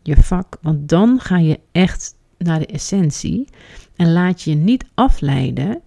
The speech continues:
door een soort van basale dingen die nu zijn. Ehm, dus het gaat ook verder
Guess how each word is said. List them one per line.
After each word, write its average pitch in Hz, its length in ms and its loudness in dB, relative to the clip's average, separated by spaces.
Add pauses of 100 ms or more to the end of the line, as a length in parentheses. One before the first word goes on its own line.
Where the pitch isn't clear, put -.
(300)
door 185 540 0
een 185 120 -6
soort 185 320 -4
van 170 320 -2 (120)
basale 165 640 0
dingen 175 280 2
die 165 140 4
nu 147 160 0
zijn. 143 400 0 (1700)
Ehm, 180 1120 -2 (1200)
dus - 180 -2
het - 140 -8
gaat 254 500 -2
ook 156 320 0
verder 285 720 -2